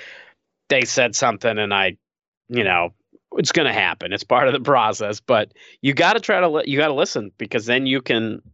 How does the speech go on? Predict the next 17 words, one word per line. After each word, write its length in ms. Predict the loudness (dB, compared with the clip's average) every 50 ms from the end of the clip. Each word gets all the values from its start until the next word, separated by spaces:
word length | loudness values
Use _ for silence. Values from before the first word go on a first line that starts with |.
| _ _ _
when 180 | 0 0 2 2
you're 100 | 2 2
listening 500 | 4 4 2 2 2 -2 0 0 0 2 0
and 220 | -2 -4 -6 -10 _ _ _ -10
to 100 | -4 -2
your 120 | -2 -2 -2
guest, 540 | -2 0 0 2 2 0 -2 -4 -10 _ _ -20 -20 -20 -20 -20 -20 -20 -20 _ _ _ _
they're 320 | 0 4 4 6 6 4 4
gonna 220 | 2 4 4 2
give 260 | 2 2 0 0 0
you 300 | 2 2 2 2 2 -2
the 140 | -2 -4 -4
opportunity 1120 | -2 -2 -2 -2 -2 -6 -14 -14 -10 -4 -2 0 0 2 0 0 0 -2 -2 -2 -4 -6 -8 _ -2
by, 340 | 0 2 2 2 2 0 -2 -6 -20 -20 _ -8
you 100 | -4 -2
know, 140 | -2 -2 0
by 300 | 2 2 2 2 0